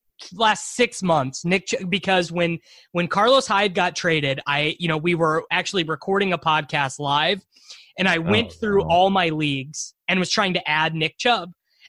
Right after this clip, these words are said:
Speaker 1: And I was, I tweeted because I was so frustrated. He, I, I'm in a bunch of twelve team leagues, and he was owned in all of them already. I was, I was, I was mad, but also I didn't really understand why.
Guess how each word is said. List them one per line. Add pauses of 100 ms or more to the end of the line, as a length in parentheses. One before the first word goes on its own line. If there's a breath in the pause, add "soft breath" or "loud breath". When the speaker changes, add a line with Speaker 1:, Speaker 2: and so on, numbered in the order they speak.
Speaker 1:
And
I
was,
I
tweeted
because
I
was
so
frustrated.
He,
I, (140)
I'm
in
a
bunch
of
twelve
team
leagues,
and
he
was
owned
in
all
of
them
already. (360)
I
was,
I
was, (720 loud breath)
I
was
mad,
but
also
I
didn't
really
understand
why.